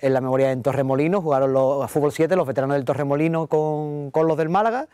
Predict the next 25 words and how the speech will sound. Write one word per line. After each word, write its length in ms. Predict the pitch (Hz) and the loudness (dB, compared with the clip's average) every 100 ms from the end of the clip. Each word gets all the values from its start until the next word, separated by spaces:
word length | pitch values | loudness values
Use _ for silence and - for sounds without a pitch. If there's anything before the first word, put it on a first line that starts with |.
| _ - - _ - | _ -20 -20 _ 0
y 160 | 139 | 2
estaba 240 | 127 - 135 | 2 0 0
Alicia, 460 | 170 - 240 277 | 0 0 -2 -2
y 60 | 285 | -6
estaba 180 | 123 139 | -2 0
viendo 180 | 143 147 | 0 0
el 60 | |
partido 300 | 151 117 160 | -2 0 0
con 160 | 151 143 | 2 0
él 100 | 160 | 2
de 80 | 165 | 0
Rosario, 400 | 151 - 196 208 | -2 -2 0 0
que 60 | |
trabaja 280 | 156 147 151 | 2 2 2
para 280 | 151 147 147 | 2 2 0
el 100 | 139 | 0
Torremolinos. 520 | 151 151 160 220 269 _ _ _ _ | -2 0 0 0 -4 _ _ _ _
"¿Cómo 180 | 208 269 | 0 2
juega 320 | 226 311 254 | 2 2 2
esta, 340 | 302 - 240 370 | 2 2 0 0
eh? 100 | 302 | -2
¿Cómo 140 | 208 | 0
juega 180 | - 311 | 2 2
todavía, 500 | 262 240 349 254 294 | 2 2 4 2 2
eh?". 100 | 370 | -2